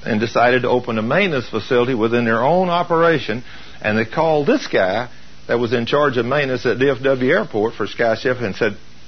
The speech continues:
his name was Vinny, and said, "Vinny, I would like to have a, a maintenance manager down here to take care of this, and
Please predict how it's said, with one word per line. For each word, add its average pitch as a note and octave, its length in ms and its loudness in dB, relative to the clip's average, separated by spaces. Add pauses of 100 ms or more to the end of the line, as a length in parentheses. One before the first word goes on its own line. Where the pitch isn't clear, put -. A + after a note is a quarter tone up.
(400)
his A2 180 -8
name B2+ 160 0
was F#2 120 0
Vinny, A#2+ 340 0 (240)
and G#2+ 160 -4
said, A2+ 160 0
"Vinny, G#3+ 320 0 (1120)
I F3 140 2
would F#3 180 -2
like E3 280 -2
to D3+ 60 -6
have D3 180 -4
a, G2+ 180 -2 (100)
a G2 80 -8
maintenance C3+ 480 -4
manager A#2 500 -4
down B2 260 0
here D#3 180 0
to G#2 100 0
take D3 260 0
care D#3+ 160 2
of A#2+ 60 4
this, B2+ 200 2 (320)
and G2+ 320 -2